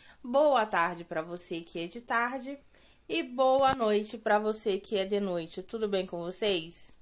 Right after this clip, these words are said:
Espero que sim, se não estiver, vai ficar, se Deus quiser e Ele há de querer. E isso vocês não tenham dúvidas nenhuma. Gente, vamos aqui às nossas resenhas, né, sem muitas delongas.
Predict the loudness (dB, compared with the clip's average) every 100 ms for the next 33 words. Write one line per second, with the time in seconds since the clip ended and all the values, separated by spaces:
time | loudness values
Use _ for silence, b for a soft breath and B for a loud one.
0 | -20 B B B B -14 -8 -2 -2 -2
1 | -8 -10 -8 -8 -8 -6 -4 -4 -6 -6
2 | -2 -4 -4 _ B B B B -2 0
3 | 2 -2 -8 -2 0 0 -6 -10 -2 0
4 | 0 -4 -4 -2 -4 -8 -10 -4 0 2
5 | 0 -2 -6 -2 -2 -4 -10 B B B
6 | B B -2 0 -2 -4 -6 -4 -2 -4
7 | -4 -6 -6 -6 -6 -6 -8 -6 -6 -6
8 | -6 -6 -8 -12 -18 B B B B -18
9 | -6 -2 0 -2 -8 -6 -4 -2 -4 -6
10 | -6 -10 -8 0 0 0 -2 -2 -2 -2
11 | -4 -8 -4 -6 -4 -4 -4 -8 -8 -8
12 | -8 -8 -6 -6 -6 -8 -10 -8 -8 -8
13 | -10 -12